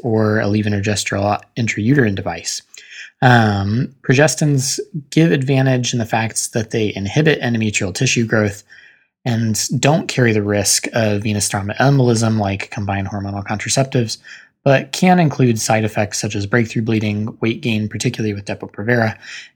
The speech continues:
and mood changes. Um, we then talked about gonadotropin-releasing hormone agonists such as Leuprolide, um, that can be given intramuscularly monthly or every three months. Important to remember about the G N R H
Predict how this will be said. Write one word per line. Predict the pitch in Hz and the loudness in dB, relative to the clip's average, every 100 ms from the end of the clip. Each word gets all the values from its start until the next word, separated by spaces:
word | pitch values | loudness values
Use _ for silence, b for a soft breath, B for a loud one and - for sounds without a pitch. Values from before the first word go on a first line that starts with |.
| - | -4
and | 120 110 101 | -2 0 -2
mood | 107 101 101 | -2 -2 -2
changes. | - 98 90 - - - _ _ _ _ _ _ _ _ _ | -4 -6 -8 -8 -8 -10 _ _ _ _ _ _ _ _ _
Um, | 123 113 107 113 | 0 0 0 -4
we | - | 0
then | 127 151 | 4 4
talked | 156 160 - | 4 2 2
about | 127 117 | -2 -2
gonadotropin-releasing | - 107 104 - 165 165 143 135 135 131 110 | -2 0 0 2 2 4 4 4 4 2 2
hormone | 147 170 165 | 4 4 4
agonists | - 143 139 135 - | 2 2 4 2 0
such | - 104 | -2 -4
as | 98 | 2
Leuprolide, | 139 160 156 147 139 131 120 110 - | 4 4 4 4 4 4 2 -2 -2
um, | 123 107 101 98 95 104 117 _ - | 0 2 2 -2 -2 -4 -6 _ -4
that | 127 - | -2 0
can | 127 | 0
be | 110 | 2
given | 113 113 113 110 107 | 4 4 4 2 0
intramuscularly | 120 120 - 107 113 - 117 107 101 | 0 0 0 0 -2 0 0 2 0
monthly | 104 139 135 143 131 123 | 2 0 0 2 4 4
or | 104 95 | 2 -2
every | 98 104 | -2 -4
three | 98 - 151 | -6 -2 2
months. | 156 156 151 - - B B B | 4 4 2 -2 -6 B B B
Important | - 120 - 160 180 170 | -6 -6 0 2 2 2
to | - | 4
remember | 135 123 127 127 131 | 4 4 4 4 4
about | 120 113 | 4 2
the | 110 | 0
G | 113 | 0
N | 110 | 0
R | 107 | 0
H | 107 98 | 0 -2